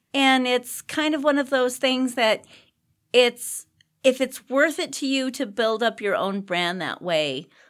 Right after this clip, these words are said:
then that's fine. For me, when I dabbled into it, it wasn't worth it.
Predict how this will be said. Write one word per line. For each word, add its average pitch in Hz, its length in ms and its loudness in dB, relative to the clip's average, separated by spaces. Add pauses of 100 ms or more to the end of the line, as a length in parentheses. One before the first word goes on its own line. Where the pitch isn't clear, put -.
(220)
then 240 160 0
that's 196 260 -2
fine. - 300 -10 (280)
For - 220 -2
me, 302 380 4 (120)
when 233 280 -2
I 254 500 4 (360)
dabbled 247 460 8
into 254 320 2
it, 254 280 -2 (260)
it 254 180 -2
wasn't 214 460 2
worth 160 260 -10
it. - 100 -20